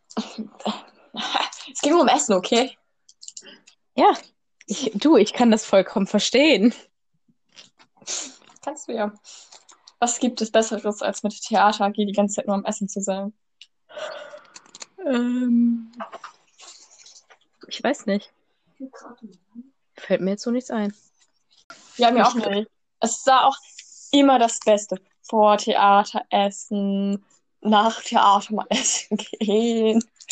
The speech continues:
Speaker 1: Theaterwoche essen.
Speaker 2: Bei Theater Kuchen mitbringen und essen.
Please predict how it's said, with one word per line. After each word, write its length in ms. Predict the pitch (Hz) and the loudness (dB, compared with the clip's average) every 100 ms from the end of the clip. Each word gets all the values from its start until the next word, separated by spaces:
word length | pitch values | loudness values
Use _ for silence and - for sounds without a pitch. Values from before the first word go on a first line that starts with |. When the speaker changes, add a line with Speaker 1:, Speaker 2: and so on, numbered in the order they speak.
| - - - _ - 196 | -14 -16 -20 _ -16 -10
Speaker 1:
Theaterwoche 1120 | - - 180 202 233 240 247 240 233 - 220 | -6 -2 0 4 4 4 4 4 4 0 -2
essen. 680 | 220 220 - - 233 233 254 - _ _ _ _ - - _ _ _ - _ - | 2 2 0 -8 0 2 0 -4 _ _ _ _ -20 -20 _ _ _ -20 _ -4
Speaker 2:
Bei 180 | 202 196 | 0 0
Theater 540 | - 190 180 185 202 | 0 0 0 0 -2
Kuchen 480 | 190 - 240 - 214 | -4 -2 -2 0 -2
mitbringen 520 | 196 208 - 214 208 | -2 -4 -6 -2 0
und 100 | 202 | -2
essen. 800 | 190 202 208 - 214 208 214 220 | -2 -2 -2 -4 -4 -2 -2 -4